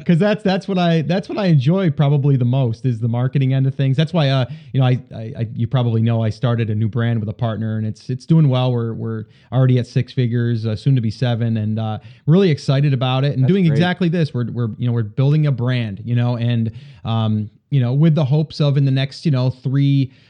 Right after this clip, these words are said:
Speaker 1: three to five years, if we wanted to exit, we'd be able to exit if we wanted to. But right now, we're not planning on it, but we're setting everything up so we could. Um, but yeah, we're, we're doing everything that we're talking about. It's like a brand, and we are launching multiple products, and we are serving a market. And,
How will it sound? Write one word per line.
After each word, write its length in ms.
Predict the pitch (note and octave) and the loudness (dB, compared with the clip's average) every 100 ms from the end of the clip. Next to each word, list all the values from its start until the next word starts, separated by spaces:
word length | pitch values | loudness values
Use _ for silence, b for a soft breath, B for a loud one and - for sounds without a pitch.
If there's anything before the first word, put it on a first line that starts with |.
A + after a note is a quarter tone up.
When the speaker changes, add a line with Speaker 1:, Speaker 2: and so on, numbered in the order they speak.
| b | b
Speaker 1:
three 240 | _ A#3 G#3+ | _ -2 0
to 80 | |
five 340 | D#3+ D#3 C#3+ B2 | 0 0 0 0
years, 380 | B2+ C3 C3+ B2+ | 0 2 2 0
if 80 | |
we 80 | B2+ | 0
wanted 300 | A#2 A#2 A#2+ | -2 -2 -4
to 120 | G#2+ | -4
exit, 300 | A#2+ A2 A#2 | -4 -2 -4
we'd 160 | A#2+ A2 | -4 -4
be 100 | A#2 | -2
able 160 | A2 G#2+ | -4 -6
to 80 | |
exit 400 | G2+ A2+ G#2+ G#2 - | -4 -4 -4 -8 -6
if 180 | A#2+ B2 | -6 -4
we 80 | |
wanted 400 | G#2+ G2+ G#2+ A2+ | -6 -6 -6 -6
to. 220 | - C3+ C3 | -4 -4 -4
But 140 | G#2 | -4
right 180 | B2+ A#2 | -4 -4
now, 180 | A2+ A2+ | -4 -6
we're 80 | |
not 180 | G#2 - | -8 -10
planning 380 | - A2+ A#2+ D3 | -12 -8 -4 -2
on 140 | D3 | -2
it, 40 | C#3+ | -4
but 100 | G#2 | -6
we're 100 | B2 | -10
setting 280 | F#3 E3+ C3+ | -6 -4 -2
everything 300 | A#2+ A#2 A2 | -4 -6 -8
up 160 | - | -10
so 200 | _ - | _ -4
we 140 | A#2 A2 | -4 -4
could. 500 | A2+ C#3+ D3+ G2+ - b b b | -6 -6 -6 -8 -12 b b b
Um, 380 | C3+ C3+ B2+ B2+ - | 0 2 2 0 -2
but 160 | C#3 | 0
yeah, 140 | F3+ E3 | 2 2
we're, 220 | C3+ D#3+ | 2 0
we're 140 | E3 E3 | 0 2
doing 300 | C#3+ G#3 F3+ | 2 2 0
everything 300 | E3+ F3 D#3+ | -2 0 -2
that 80 | B2+ | -2
we're 80 | |
talking 380 | C3 B2 B2+ G#2+ | -4 -4 -4 -6
about. 200 | F#2+ F2+ | -8 -10
It's 140 | G#2+ B2 | -8 -6
like 140 | A#2 | -4
a 40 | |
brand, 560 | G#2+ A#2+ C#3+ D#3+ F3+ F3 - | -4 -2 0 0 -2 -6 -2
and 380 | B2 A#2+ A#2+ A2+ | 0 2 0 -2
we 240 | B2 A#2+ | 0 0
are 260 | A2+ A2+ A2+ | 0 -4 -4
launching 380 | A2+ A#2 - | -2 -4 -4
multiple 320 | A2 G#2+ F#2 F#2+ | -6 -6 -10 -8
products, 600 | D#3+ D#3+ E3 E3 - C#3 | -4 -2 -2 -2 -6 -6
and 260 | A#2+ A2+ | -4 -2
we 80 | G#2+ | -4
are 100 | G#2 | -8
serving 320 | - A2+ G2+ | -6 -6 -6
a 60 | G2+ | -6
market. 500 | B2 D#3+ D#3+ E3 C#3+ | -4 -2 -2 -4 -2
And, 380 | B2 A2+ A2 A2 | -4 -2 -2 -6